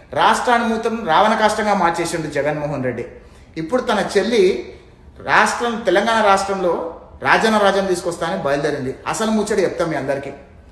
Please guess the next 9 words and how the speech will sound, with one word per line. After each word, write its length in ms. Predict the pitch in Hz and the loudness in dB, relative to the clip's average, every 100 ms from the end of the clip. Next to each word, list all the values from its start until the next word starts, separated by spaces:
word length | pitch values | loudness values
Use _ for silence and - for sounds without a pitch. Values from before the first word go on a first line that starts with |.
| - - - | -20 -20 -16
షర్మిల 480 | - 185 208 254 208 | -2 2 4 4 2
తెలంగాణ 400 | 208 185 214 220 | 2 0 2 2
రాష్ట్రంలో 720 | 202 196 202 196 202 233 - - - - | 2 0 -2 0 0 -2 -8 -16 -20 -14
ఈరోజు 220 | 151 185 185 | -4 -2 0
పార్టీ 320 | 220 240 214 | 0 2 2
పెట్టడానికి 400 | 196 202 190 170 | 2 0 -4 -2
కారణం 360 | 151 165 180 | -2 -2 -4
ఏంటంటే 240 | 170 156 202 | -4 -4 -6
బీజేపీ. 640 | 147 131 156 165 151 143 | -6 -6 -4 -6 -6 -10